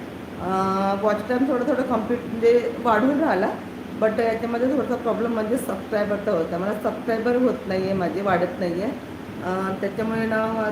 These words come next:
ते सबस्क्रायबरचा जो ॲरो तो डाऊन दाखवत आहे. तर प्लीज जर तुम्हाला वाटत असेल तर मा-, माझा लाईव्ह, अ, म-,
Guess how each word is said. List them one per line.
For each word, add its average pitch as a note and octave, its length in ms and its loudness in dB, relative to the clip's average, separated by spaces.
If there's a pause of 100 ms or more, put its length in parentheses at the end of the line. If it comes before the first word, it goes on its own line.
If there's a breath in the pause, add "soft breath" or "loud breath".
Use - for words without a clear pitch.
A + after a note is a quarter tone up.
(100)
ते G#3+ 160 4
सबस्क्रायबरचा G#3+ 720 0
जो A3+ 140 4
ॲरो G3+ 240 2
तो G#3 180 -2
डाऊन F#3 280 2
दाखवत G3 340 0
आहे. G3 100 4 (480)
तर G#3 60 2
प्लीज A#3 420 -2
जर B3 60 4
तुम्हाला G#3+ 380 2
वाटत G#3 280 2
असेल G#3+ 260 -2
तर G3+ 80 -2
मा-, F#3+ 400 2
माझा F#3 320 0
लाईव्ह, F#3+ 320 0 (300)
अ, F3 60 -2 (880)
म-, F3+ 200 -4